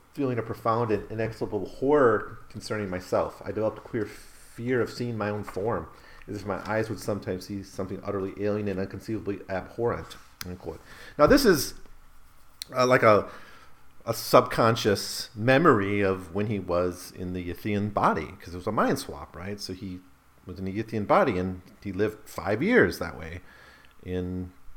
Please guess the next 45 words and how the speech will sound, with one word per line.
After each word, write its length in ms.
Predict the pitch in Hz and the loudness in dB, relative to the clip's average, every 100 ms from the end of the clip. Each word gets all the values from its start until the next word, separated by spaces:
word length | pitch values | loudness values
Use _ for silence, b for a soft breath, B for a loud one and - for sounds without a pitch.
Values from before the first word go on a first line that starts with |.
| - _ - | -16 _ -10
with 220 | 98 - | -8 -4
the 140 | 101 | -2
Yithians, 480 | - - 95 85 98 | -2 -2 -4 -4 -2
and 120 | 104 | 0
when 100 | 110 | 2
he 60 | 117 | 2
looked 180 | 120 123 | 4 6
down, 300 | 139 165 92 | 6 6 2
he 80 | |
was 120 | 90 - | -6 -4
horrified 520 | 92 90 - 87 90 | -2 -2 0 -2 -2
at 120 | 87 | -6
his 80 | 87 | -6
body, 360 | 120 131 76 | -4 -2 -4
right? 160 | 73 87 | -6 0
Now, 300 | 104 95 - | 2 2 0
the 100 | 113 | -2
memories 380 | 110 117 113 101 | 2 4 4 2
were 80 | 87 | -4
forgotten, 800 | - 87 117 220 - 71 95 101 - | -6 4 6 6 2 -12 -14 -16 -10
but 240 | 90 82 - - | -8 -8 -16 -12
they 100 | 95 | -12
still 260 | - 95 92 | -6 -4 -4
exist 320 | 82 85 - | -4 -8 -6
in 60 | |
the 60 | 95 | -8
subconscious, 720 | - 85 - 139 - 117 - | -6 -10 -8 -12 -12 -18 -18
right? 200 | 95 110 - - B B B B | -12 -14 -14 -20 B B B B
They 120 | 101 | -4
appear 280 | 95 - 110 | -2 0 2
in 60 | 131 | 4
dreams, 580 | 226 262 107 - - - B B B B | 4 2 0 -6 -12 -12 B B B B
and 140 | - 92 | -14 -4
so 240 | 98 92 | 0 0
he's 120 | 101 | 2
got 160 | 107 101 | 2 4
that 280 | 95 90 - - | 2 0 -6 -18
visceral 380 | 98 120 - 107 | -4 -4 0 -2
fear 240 | - 110 95 | -2 0 0
of 80 | |
looking 260 | 80 - 85 | -2 -6 -8
down 340 | - 90 82 | -6 -4 -4
at 100 | 78 | -6
his 120 | 76 - | -12 -14
body, 420 | - 69 73 | -14 -14 -16